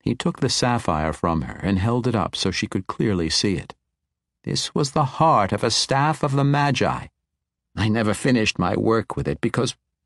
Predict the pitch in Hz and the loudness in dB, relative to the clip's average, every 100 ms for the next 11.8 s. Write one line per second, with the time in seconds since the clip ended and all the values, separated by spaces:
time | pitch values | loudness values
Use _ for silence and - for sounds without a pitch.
0 | _ _ _ - - 110 127 131 147 156 | _ _ _ -4 0 2 2 4 4 4
1 | 123 107 104 - 113 107 92 101 120 135 | 4 4 2 0 -2 0 2 4 4 4
2 | 160 147 135 131 131 123 117 101 107 - | 2 2 0 2 2 2 2 2 0 0
3 | - 98 104 - 110 110 135 151 - 180 | 2 2 2 0 0 2 2 2 2 4
4 | 180 101 117 120 - 135 139 156 160 101 | 4 4 2 2 2 2 4 2 2 2
5 | 95 90 90 92 82 92 90 120 - - | 2 0 0 0 0 0 -2 -4 -6 0
6 | 160 170 160 160 160 175 - 127 120 123 | 2 4 4 2 2 2 0 0 2 2
7 | - 135 135 143 - 156 156 107 - _ | 2 0 2 0 2 0 0 -2 -6 _
8 | _ - 196 175 233 240 196 147 117 98 | _ 2 4 6 4 6 4 4 4 4
9 | 131 202 - 196 - 127 160 127 - 110 | 4 4 4 0 2 4 4 2 2 2
10 | 113 113 151 175 180 156 - 139 127 123 | 2 0 0 0 2 0 2 2 4 4
11 | 160 208 214 208 - - 294 - | 4 4 4 4 2 4 4 2